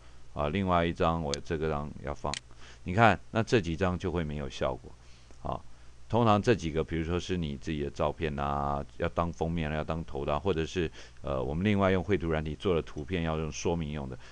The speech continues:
就，就不需要加效果。那这样子的话，才不会太浪费时间。呃，其实也还好啦。呃，再记得哦，如果不要，你就点照片，然后按什么？重设，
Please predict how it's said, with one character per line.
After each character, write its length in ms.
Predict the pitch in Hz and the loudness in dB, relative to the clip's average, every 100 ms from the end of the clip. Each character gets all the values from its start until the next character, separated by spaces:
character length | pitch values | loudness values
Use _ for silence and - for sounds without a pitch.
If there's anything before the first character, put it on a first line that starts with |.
| - | -16
就， 260 | - 87 67 - - | -2 0 0 -6 -6
就 140 | 85 | -6
不 160 | - 85 | -4 -4
需 140 | 87 | 0
要 100 | 78 | 0
加 180 | 76 71 | -2 -4
效 200 | - 67 | -4 -6
果。 120 | - - - - - | -8 -16 -18 -18 -10
那 160 | 85 85 | -2 0
这 180 | - 127 | 6 6
样 120 | 101 | 8
子 60 | 82 | 4
的 120 | 78 | 4
话， 160 | 90 80 | 4 2
才 160 | 85 | 0
不 120 | - 85 | -2 0
会 140 | 78 | 0
太 200 | - 85 | 0 0
浪 180 | 80 71 | 0 0
费 160 | 78 | -2
时 180 | 71 - | -4 -6
间。 200 | 69 65 - - - - - | -8 -10 -10 -16 -16 -16 -8
呃， 260 | 69 58 57 | -6 -6 -8
其 160 | - 87 | -10 -8
实 140 | 85 | -2
也 100 | 82 | -2
还 160 | 69 71 | 0 -2
好 160 | 65 62 | -2 -6
啦。 140 | 60 - - - - - | -8 -12 -12 -14 -18 -12
呃， 100 | 67 - | -8 -4
再 100 | - | -2
记 200 | 98 113 | 0 0
得 140 | 90 82 | 2 4
哦， 180 | 82 82 - - - | 4 0 -10 -12 -2
如 160 | 110 | 0
果 180 | 107 87 | 4 2
不 160 | - 95 | 4 4
要， 280 | 104 78 - | 6 6 2
你 100 | 76 | -4
就 180 | 92 95 - - | -2 -2 -6 -8
点 260 | 95 78 73 | -4 -2 0
照 240 | 107 87 | 4 4
片， 180 | 87 80 | 4 0
然 100 | 76 | 0
后 60 | 82 | 0
按 200 | 87 87 69 | 0 -2 -4
什 100 | 71 | -6
么？ 160 | 60 - - - - | -8 -10 -20 -18 -12
重 300 | - 76 71 76 80 | -2 -2 0 -4 -6
设， 260 | - 80 | -2 -2